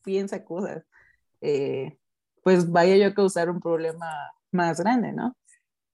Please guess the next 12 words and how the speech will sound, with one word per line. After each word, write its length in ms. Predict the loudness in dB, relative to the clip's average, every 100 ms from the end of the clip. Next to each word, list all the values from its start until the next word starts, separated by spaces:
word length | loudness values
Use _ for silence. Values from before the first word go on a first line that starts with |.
| 0 4
Pero, 300 | 4 2 -2
pues, 180 | -8
la 140 | -6 -8
verdad 280 | -6 -6 -8
es 120 | -12
que 220 | -6 -2
él 140 | 0 0
es 120 | -2
una 280 | -2 -6 -10 -8
persona 400 | -6 -4 -2 -2
súper 340 | -2 -2 -2
respetuosa, 840 | -2 -4 -10 0 0 2 -2 -2